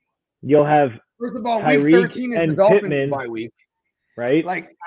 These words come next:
Speaker 2: I, I don't like this trade. This is the time of year we, we can start looking down the road.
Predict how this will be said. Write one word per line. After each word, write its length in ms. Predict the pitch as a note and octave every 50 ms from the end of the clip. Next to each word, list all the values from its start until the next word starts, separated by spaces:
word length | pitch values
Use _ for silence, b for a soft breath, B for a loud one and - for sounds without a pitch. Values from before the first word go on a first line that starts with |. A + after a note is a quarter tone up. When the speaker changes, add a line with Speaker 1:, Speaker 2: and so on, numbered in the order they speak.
| F#3 - F3+
Speaker 2:
I, 60 | B3+
I 20 |
don't 180 | D4 E4+ D#4 C4+
like 200 | C4 C4 - -
this 180 | A3+ G3 -
trade. 380 | - - G3+ D#3+ C3 A#2 A#2 C3
This 140 | F3+ A3+ A3
is 80 | A#3
the 120 | B3+ C#4+ B3+
time 260 | - A#3+ B3+ B3 A3+
of 80 | A3+ G#3
year 200 | G#3 G#3+ A3+ A3
we, 140 | G3+ G3+ G#3
we 60 | G#3
can 80 | G3+ G3
start 260 | - - A3 G3 F3
looking 260 | F#3 G3 F#3 F3 E3+
down 220 | E3 F3 E3+ D#3+
the 60 | C#3+ C3+
road. 300 | D3+ D#3 D3+ C3+ -